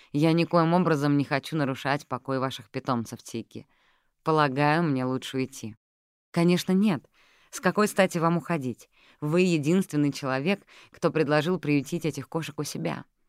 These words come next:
Более того, построил им такой замечательный дом. Просто кошки — необыкновенно эмоциональные создания. Нам сильно повезет, если у нас получится что-то путное с их разведением". "Представляю, сколько бы было с ними хлопот,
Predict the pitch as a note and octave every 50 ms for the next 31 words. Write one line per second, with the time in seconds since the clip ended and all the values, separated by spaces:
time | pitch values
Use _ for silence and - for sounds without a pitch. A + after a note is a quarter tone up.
0 | _ _ _ _ - D#3+ D#3+ E3+ F#3 G3 G#3 F#3 E3+ D#3 D3+ C#3+ B2+ B2 B2 A2+
1 | - _ - - - _ - D#3 D3 - - D#3 D#3 D#3+ E3 E3+ D#3+ D#3 D3+ D3
2 | C#3+ C#3 C#3 A#2+ C#3 C3+ C3 - - D3 C#3+ - C#3 C3 B2 B2 A2+ A#2+ A#2 G#2+
3 | G#2 - _ _ _ _ _ _ _ _ _ - F#3 F#3+ F#3+ - F3+ - - F#3+
4 | G3 - - - D#3 D3 C#3 C#3 D3+ D3+ C#3+ C#3 C#3+ D3+ - D#3 E3 D#3 D#3+ F#3
5 | G3 F#3+ F3 E3 F3 E3 - - F3+ F#3+ G3 G3 F3+ D3 C3+ C3 B2+ - C3 B2+
6 | C3+ C3 A#2 G#2 G#2+ G#2 - - _ _ _ _ - - - _ - D#3+ D#3+ D#3+
7 | D3+ - - F#3+ G3+ G#3 F#3 - D3 D3+ D3+ C#3 E3 F3+ F3 C3 C#3 C3+ - -
8 | C3 B2+ C3+ C3+ C3 - - B2+ B2+ C3 C#3 C#3+ - D3+ - - - B2+ B2 B2+
9 | - - C3 B2 - B2 - - B2 D3+ D#3 - D#3 B2+ B2 - - C3 - -
10 | C3 B2 A#2 C3 C3+ A#2+ A2+ A#2 F2+ G#2 G2+ C2 B1 - _ _ _ _ _ _
11 | _ _ _ _ _ _ _ _ _ _ _ - - C#3 C#3+ - - - E3+ D3+
12 | D#3+ D#3 D3+ C#3 C3 B2+ - - - C3 B2+ - C3+ A#2 B2+ A#2+ A2+ C3+ B2 B2
13 | A#2+ - - B2 A#2+ B2 A#2 - B2 B2 A#2+ - - F3 F3 -